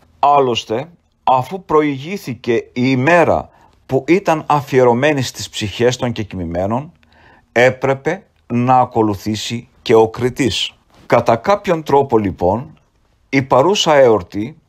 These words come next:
αποτελεί το τέλος όλων των άλλων, γιατί η κρίση και η Δευτέρα Παρουσία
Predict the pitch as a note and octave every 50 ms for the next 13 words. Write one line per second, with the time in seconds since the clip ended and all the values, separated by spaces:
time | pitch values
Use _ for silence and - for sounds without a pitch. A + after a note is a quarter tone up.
0 | _ _ _ - C#3 C#3+ C3+ C#3 C#3+ C#3 C3+ C3+ A#2+ A2 A2 A#2+ C3+ D#3+ F3+ _
1 | _ _ _ _ _ _ - - - - - D#3+ C#3+ D#3 D3+ D3+ D#3+ D#3 - -
2 | - _ _ _ - C3 C3 C3+ C3+ C3+ C3 B2+ B2+ B2 A#2+ _ _ - A#2+ A#2+
3 | A#2 - - C3 B2+ A2+ G2 F2+ E2 D#2+ D#2 - _ _ _ _ _ A#2 A#2+ A#2+
4 | C3+ C3+ B2+ - - C3 A#2+ A2+ - _ _ A2 G#2 - _ - F#2+ G2 F#2+ F#2
5 | - - - G#3+ - _ _ _ _ _ _ _ _ - C3 A#2 A#2 G#2 G#2 G#2
6 | - - F3+ F#3 F#3+ F3+ F3+ E3 D3+ C#3 B2+ - - - G2 G2+ A2 B2 F3 -